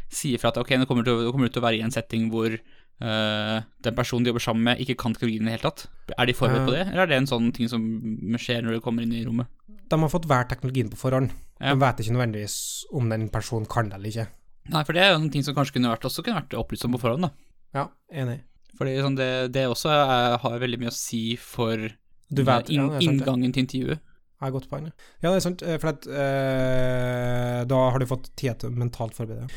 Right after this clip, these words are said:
Speaker 2: Men, men
Speaker 1: Ja.
Speaker 2: det, det som er interessant, er at du får på en måte folk som har, eh, forberedt seg og laget scaffold opp et prosjekt på forhånd. Helt greit.
Speaker 1: Mm.
Speaker 2: Eh, folk som ikke har gjort noe, og det er greit nok det også.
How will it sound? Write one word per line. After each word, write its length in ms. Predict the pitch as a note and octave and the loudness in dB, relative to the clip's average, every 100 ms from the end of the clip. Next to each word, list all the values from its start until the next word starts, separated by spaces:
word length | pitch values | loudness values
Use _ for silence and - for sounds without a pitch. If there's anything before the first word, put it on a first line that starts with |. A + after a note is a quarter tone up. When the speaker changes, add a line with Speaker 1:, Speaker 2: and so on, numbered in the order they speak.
| - G3+ | -2 2
Speaker 2:
Men, 100 | G#3+ | 4
men 80 | G3+ | 4
Speaker 1:
Ja. 60 | F#3+ | 2
Speaker 2:
det, 160 | F#3+ | 2
det 100 | F3 | 2
som 80 | D#3 | 2
er 60 | D#3+ | 2
interessant, 260 | D3+ C#3+ F3+ | 0 0 0
er 40 | |
at 60 | D#3+ | 0
du 100 | C#3 | 0
får 240 | D3+ C#3+ | 0 0
på 40 | C#3+ | -2
en 80 | D3 | -8
måte 100 | B2 | -6
folk 200 | C3 A#2+ | -6 -6
som 200 | C3+ A#2+ | -6 -6
har, 360 | A#2+ A2+ A2+ | -4 -2 -2
eh, 140 | A2+ A2+ | -4 -4
forberedt 420 | - B2 G#2+ G#2+ | 0 0 0 -6
seg 220 | - A#2 | -4 -2
og 120 | A#2 A#2 | 0 2
laget 480 | A2+ A2+ A2 G#2+ G#2+ | 4 4 0 -2 -2
scaffold 540 | - - - A#2 G#2+ | 0 0 -2 -4 -2
opp 120 | G#2 | -2
et 100 | G#2+ | -2
prosjekt 280 | - A2+ A2 | -2 -2 -2
på 100 | A#2+ | -2
forhånd. 260 | A#2+ D#3 A3 - - - | -2 -2 -4 -10 -14 -10
Helt 120 | - | -6
greit. 260 | A#3 - - - - | -8 -8 -10 -8 -4
Speaker 1:
Mm. 180 | G3 F3 F#3+ | 0 0 0
Speaker 2:
Eh, 460 | D3 C#3+ C#3 C#3 C3+ | 2 2 2 2 0
folk 180 | D3 - | -2 0
som 100 | C#3+ | 0
ikke 120 | A#2+ | 0
har 60 | A2+ | 0
gjort 100 | - | -2
noe, 300 | C3+ D3 G3 G3+ | -2 -2 -2 -2
og 140 | D#3 C#3+ | -4 -2
det 80 | C#3 | -2
er 100 | C3 | -4
greit 140 | B2+ | -2
nok 120 | C#3 - | -4 -2
det 100 | |
også. 140 | D#3 | -4